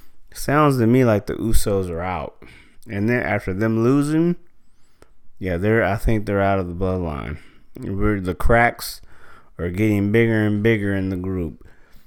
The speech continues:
Um, so yeah, uh, let's see.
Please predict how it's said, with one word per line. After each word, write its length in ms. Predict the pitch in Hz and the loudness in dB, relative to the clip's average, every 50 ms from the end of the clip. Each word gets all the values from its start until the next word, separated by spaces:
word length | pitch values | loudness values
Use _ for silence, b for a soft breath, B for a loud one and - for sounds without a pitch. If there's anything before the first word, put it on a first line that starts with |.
| b b - - - - - - - - - | b b -20 -20 -16 -14 -14 -12 -12 -10 -8
Um, 500 | 120 101 101 101 95 92 90 87 123 - - - - - - - - - - - - - - - - - - | -6 -4 -4 -2 -2 -4 -4 -6 -8 -10 -16 -20 -20 -20 -18 -18 -20 -18 -16 -12 -8 -6 -6 -6 -6 -8 -10
so 160 | - - 98 | -8 -6 -6
yeah, 440 | 101 107 117 120 110 87 - - 104 - - - | -4 -2 -2 -2 -4 -6 -8 -10 -14 -16 -16 -16
uh, 380 | 104 101 101 104 104 104 101 101 | -12 -10 -8 -8 -6 -6 -6 -6
let's 220 | 101 104 110 107 - | -6 -8 -8 -10 -12
see. 420 | - - 117 120 113 101 87 | -12 -10 -8 -6 -6 -6 -8